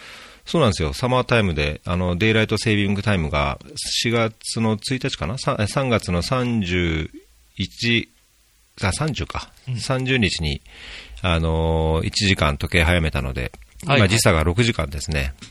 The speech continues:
Speaker 2: ああ、そうなんだ。
Speaker 1: うん。
Speaker 2: その時差ってど-、どうなの？日本には時差、あ、違う、時差、サマータイムがないけど、導入しようとかいろいろ話はあるんだけど、サマータイム導入ってどう？
Speaker 1: 僕は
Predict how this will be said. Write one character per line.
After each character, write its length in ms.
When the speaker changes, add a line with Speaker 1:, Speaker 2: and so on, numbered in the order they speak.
Speaker 2:
あ 240
あ、 60
そ 180
う 20
な 140
ん 60
だ。 240
Speaker 1:
う 20
ん。 20
Speaker 2:
そ 80
の 80
時 120
差 140
っ 60
て 120
ど-、 280
ど 140
う 40
な 100
の？ 40
日 120
本 160
に 80
は 80
時 160
差、 200
あ、 80
違 160
う、 60
時 100
差、 160
サ 160
マ 120
ー 20
タ 100
イ 60
ム 80
が 80
な 80
い 60
け 80
ど、 140
導 180
入 60
し 120
よ 80
う 20
と 80
か 60
い 80
ろ 80
い 20
ろ 160
話 280
は 60
あ 20
る 20
ん 40
だ 80
け 60
ど、 140
サ 120
マ 120
ー 20
タ 120
イ 40
ム 60
導 240
入 100
っ 40
て 140
ど 340
う？ 20
Speaker 1:
僕 680
は 760